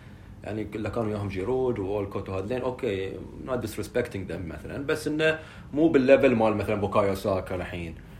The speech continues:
أو حتى الموسمين اللي طافوا أوباميانغ مثلًا، they، he will finish الأسيست اللي كان يسويها ل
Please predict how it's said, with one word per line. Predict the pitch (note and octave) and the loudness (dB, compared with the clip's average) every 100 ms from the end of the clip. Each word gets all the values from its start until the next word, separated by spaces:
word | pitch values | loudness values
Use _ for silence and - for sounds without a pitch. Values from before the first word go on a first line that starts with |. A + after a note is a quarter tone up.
| - - | -12 -6
أو | F2+ F2 E2+ E2 | -4 -2 -2 0
حتى | - - F#3 B2+ | 2 2 6 6
الموسمين | G#2 G2+ G2+ G2+ G#2+ | 6 2 -2 -2 -2
اللي | F#2 F#2 | -2 -2
طافوا | G2 F#2+ | -2 -2
أوباميانغ | F2+ F#2+ F#2 G2+ F#2+ | -2 -2 -4 -4 -4
مثلًا، | G2 G#2 F#2+ | -6 -4 -4
they، | |
he | F#2+ G#2 G#2+ | -4 -4 -2
will | A2 - | -2 0
finish | C3 G#2 G2+ | 0 0 -2
الأسيست | F#2 F2+ G2 F#2 E2+ | -4 -4 -6 -8 -8
اللي | E2+ | -8
كان | F2+ F2+ | -8 -8
يسويها | F2 F2 F2 F2 | -8 -8 -8 -8
ل | E2+ D#2 | -8 -8